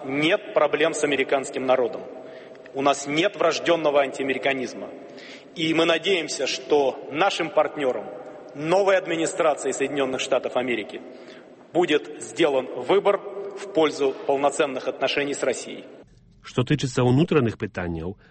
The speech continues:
Speaker 2: адным з найважнейшых была прапанова Мядзведзева адкарэктаваць канстытуцыю, каб пабольшыць прэзідэнцкі тэрмін з чатырох да шасці гадоў, а тэрмін дэпутата ў Дзяржаўнай думе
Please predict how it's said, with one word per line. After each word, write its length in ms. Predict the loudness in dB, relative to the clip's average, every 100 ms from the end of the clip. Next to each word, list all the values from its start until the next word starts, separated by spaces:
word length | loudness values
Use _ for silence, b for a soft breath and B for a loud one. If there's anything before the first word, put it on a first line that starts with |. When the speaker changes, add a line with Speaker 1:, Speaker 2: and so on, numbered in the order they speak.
| b b
Speaker 2:
адным 320 | 0 2 2
з 80 | 4
найважнейшых 680 | 2 2 2 0 0 -2 -4
была 200 | 0 0
прапанова 460 | 0 0 2 2 4
Мядзведзева 720 | 2 2 0 0 0 0 -2 -6 B B
адкарэктаваць 720 | -10 0 2 2 2 2 2 0
канстытуцыю, 800 | -2 -2 -4 -4 -6 -8 -16 -18 B B B -6
каб 140 | -2
пабольшыць 460 | 0 2 2 2 -2
прэзідэнцкі 580 | 0 0 2 0 -2 -2
тэрмін 380 | 2 4 2 0
з 80 | -4
чатырох 380 | -2 2 2 0
да 60 |
шасці 400 | -4 -6 -4 0
гадоў, 400 | 0 0 -4 -6 -14 b b -10
а 140 | 0
тэрмін 320 | 4 6 4
дэпутата 480 | 2 0 -2 -2 -2
ў 80 | -2 0
Дзяржаўнай 460 | 0 2 2 0
думе 400 | 0 2 2 0